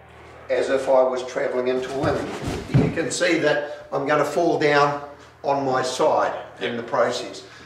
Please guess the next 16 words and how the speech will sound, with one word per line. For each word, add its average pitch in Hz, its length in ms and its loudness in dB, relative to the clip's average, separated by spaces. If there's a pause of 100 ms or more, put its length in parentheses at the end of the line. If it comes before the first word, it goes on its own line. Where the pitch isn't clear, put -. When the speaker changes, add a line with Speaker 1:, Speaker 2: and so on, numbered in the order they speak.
(120)
Speaker 1:
Likewise, 147 540 2
if 127 180 -4
you 147 120 0
walk 139 260 -4
slightly - 420 -4
forwards, - 680 0 (480)
you'll 135 180 -6
see 139 280 -6
that 135 260 2
the 131 80 -2
same 135 320 -2
thing 135 280 -4 (440)
happen 170 480 -4 (1300)
going - 420 2
backwards, 147 680 0
where 156 440 0